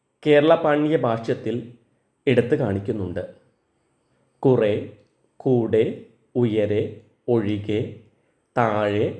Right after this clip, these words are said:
പരക്കെ തുടങ്ങിയ രൂപങ്ങളാണ് അദ്ദേഹം ചൂണ്ടിക്കാണിക്കുന്നത്. ഇവയെല്ലാം നടുവിനയച്ചത്തിൽ എ പ്രത്യയം ചേർന്ന രൂപമാണെങ്കിലും വാക്യത്തിൽ അവ ക്രിയാർത്ഥം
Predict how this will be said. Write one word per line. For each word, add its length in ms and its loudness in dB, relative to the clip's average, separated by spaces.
പരക്കെ 500 2
തുടങ്ങിയ 380 4
രൂപങ്ങളാണ് 640 0
അദ്ദേഹം 380 -6
ചൂണ്ടിക്കാണിക്കുന്നത്. 920 -4
ഇവയെല്ലാം 560 2
നടുവിനയച്ചത്തിൽ 1160 0
എ 140 4
പ്രത്യയം 640 -4
ചേർന്ന 420 2
രൂപമാണെങ്കിലും 880 -2
വാക്യത്തിൽ 680 0
അവ 160 -2
ക്രിയാർത്ഥം 640 4